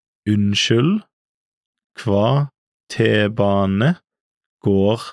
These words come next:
til Holmenkollen?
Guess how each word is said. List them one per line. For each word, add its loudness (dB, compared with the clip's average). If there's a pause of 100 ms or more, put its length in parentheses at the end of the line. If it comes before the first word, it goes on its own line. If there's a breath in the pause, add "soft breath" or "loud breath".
(480)
til 0 (580)
Holmenkollen? -2